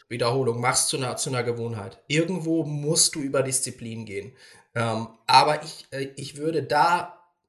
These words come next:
ganz, ganz klein anfangen und du, du brauchst keinen, keinen, keinen extrem komplexen Prozess mit, mit fünfzig Journalen und ich weiß nicht, wie viel Apps, um das zu machen. Ähm, mach doch Folgendes. Ähm,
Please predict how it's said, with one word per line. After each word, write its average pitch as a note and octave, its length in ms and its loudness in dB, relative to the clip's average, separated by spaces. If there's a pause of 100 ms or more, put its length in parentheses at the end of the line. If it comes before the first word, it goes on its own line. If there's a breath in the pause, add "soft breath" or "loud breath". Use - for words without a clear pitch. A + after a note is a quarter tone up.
(180)
ganz, E3 320 4
ganz E3 220 -4
klein D3 280 -2
anfangen C#3+ 540 -6
und C#3+ 340 -14
du, C3 120 -10
du C3+ 140 -12
brauchst D3 440 2
keinen, D3+ 400 -4
keinen, C#3 380 -6
keinen C3+ 320 -4
extrem D3 600 -4
komplexen D3 840 -4
Prozess D3+ 640 -4
mit, B2+ 320 -6 (280 soft breath)
mit C3+ 160 -2
fünfzig D#3 480 -4
Journalen C3+ 800 0
und C3 80 -6
ich B2+ 140 -10
weiß C3 280 -2
nicht, C3 120 -8
wie C3+ 100 -8
viel C3 180 -8
Apps, C3 300 -4
um C3 80 -8
das B2+ 180 -4
zu C3 100 -6
machen. B2+ 340 -6 (300 soft breath)
Ähm, B2+ 320 -2 (160)
mach F3+ 180 2
doch - 200 -4
Folgendes. F3 680 -2
Ähm, A#2+ 540 -6